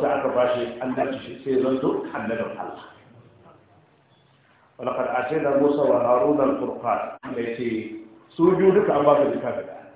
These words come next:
Annabi, Annabi Haruna alaihi salam bai zo da shari'ar kansa ba. Annabi Musa alaihi salam ya zo da shari'ar kansa. Amma Annabi Haruna alaihi salam da shari'ar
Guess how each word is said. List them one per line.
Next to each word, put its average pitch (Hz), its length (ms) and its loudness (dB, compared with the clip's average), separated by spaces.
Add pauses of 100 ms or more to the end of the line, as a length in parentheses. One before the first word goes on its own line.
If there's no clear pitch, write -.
(1300)
Annabi, 185 240 0
Annabi 156 320 2
Haruna 151 300 4
alaihi 156 340 2
salam 147 300 4
bai 135 100 0
zo 151 80 2
da 131 80 -2
shari'ar 123 400 -2
kansa - 240 -8
ba. - 120 -18 (1080)
Annabi 135 320 0
Musa 135 160 0
alaihi 135 480 2
salam 120 240 -2
ya 131 160 -2
zo 160 80 -2
da 127 160 -4
shari'ar 107 320 -6
kansa. - 300 -12 (500)
Amma 120 240 -4
Annabi 156 320 2
Haruna - 320 4
alaihi - 440 0
salam 135 440 0
da 113 60 -6 (100)
shari'ar 156 420 2